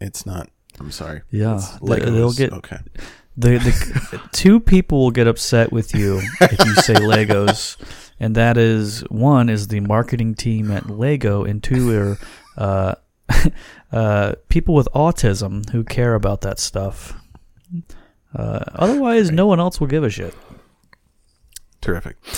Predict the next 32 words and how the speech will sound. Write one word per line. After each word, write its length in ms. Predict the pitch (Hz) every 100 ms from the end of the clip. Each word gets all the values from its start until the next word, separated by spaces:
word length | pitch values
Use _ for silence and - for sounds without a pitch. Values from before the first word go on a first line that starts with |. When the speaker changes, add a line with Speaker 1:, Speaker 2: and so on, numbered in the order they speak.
| - - - - - - -
Speaker 1:
Good. 240 | 131 - - -
All 100 | 143
right. 180 | 123 101
Well, 160 | 143
we 100 | 151
just 200 | 147 160
talked 220 | - 147 -
about 220 | 120 98
communes. 760 | 123 104 107 101 110 135 - - - - -
Uh, 320 | 110 160 123 - - - - - _ _
someone 420 | - - 147 151
asked 240 | 120 120 127
Speaker 2:
Uh-huh. 160 | 110
Speaker 1:
Cora, 420 | 156 156 113 98 120 - - _ _ -
"Is 160 | 127
it 100 | 131
possible 500 | - 180 196 - 151
to 80 | 147
use 200 | 139 131
slave 480 | - - 147 185 180
labor 400 | 139 202 247 95
in 80 | 87
Minecraft?" 880 | 87 71 - - 50 - - - - - -
And 160 | 110
a 60 | 98
guy 260 | 98 110 117
Speaker 2:
Mm. 40 |
Speaker 1:
named 280 | 110 104 104
Glenn 320 | 98 117 127
Anderson 600 | - 117 160 117 - 123
answered, 540 | - 202 311 - 107 - - - - - - - - -
"Yes. 560 | 131 208 - - -